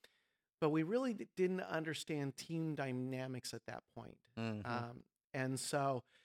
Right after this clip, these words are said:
Speaker 1: you know,
Speaker 2: Tried to force a lot of
Speaker 1: we
Speaker 2: teams
Speaker 1: tried
Speaker 2: to
Speaker 1: to
Speaker 2: happen.
Speaker 1: force a lot of teams, and you, you know,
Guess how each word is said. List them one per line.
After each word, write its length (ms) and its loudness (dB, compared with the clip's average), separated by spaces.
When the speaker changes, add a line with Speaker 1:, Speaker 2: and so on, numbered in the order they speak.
Speaker 1:
you 140 2
know, 360 2
Speaker 2:
Tried 140 6
to 60 2
force 420 4
a 60 4
lot 220 -2
of 60 0
Speaker 1:
we 100 4
Speaker 2:
teams 140 0
Speaker 1:
tried 180 4
Speaker 2:
to 60 0
Speaker 1:
to 60 2
Speaker 2:
happen. 200 -2
Speaker 1:
force 240 6
a 40 0
lot 240 4
of 100 -2
teams, 480 0
and 180 2
you, 160 2
you 220 0
know, 140 4